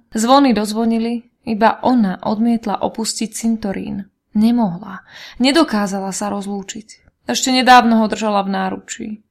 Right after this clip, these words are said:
Spievala mu piesne, tisla si ho drobné telíčko na hruď. Smiala sa, ako by odvtedy prešli roky. Zostala sama v desivom tichu posvetného miesta, s ťažobou na prsiach, ktorá ju napokon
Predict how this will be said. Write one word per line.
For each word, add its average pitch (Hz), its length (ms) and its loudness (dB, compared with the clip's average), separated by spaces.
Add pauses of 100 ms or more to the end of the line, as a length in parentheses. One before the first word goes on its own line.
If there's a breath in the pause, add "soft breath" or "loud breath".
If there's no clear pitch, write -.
Spievala 220 480 2
mu 220 80 2
piesne, 220 640 -6 (300 loud breath)
tisla 254 400 4
si 214 160 -4
ho 214 100 0
drobné 220 380 0
telíčko 226 560 -4
na 214 240 -4
hruď. - 320 -14 (160)
Smiala 214 400 0
sa, - 320 -8 (480 loud breath)
ako 247 240 4
by 262 160 2
odvtedy 262 480 0
prešli 247 420 -4
roky. 214 540 -8 (220)
Zostala 240 500 4
sama 233 380 0
v 202 160 -4
desivom 220 320 -2
tichu 220 260 -8
posvetného 220 640 -2
miesta, 220 560 -2 (240 loud breath)
s - 160 -6
ťažobou 254 480 4
na 220 160 2
prsiach, 208 640 -6
ktorá 226 260 2
ju 220 60 2
napokon 220 420 0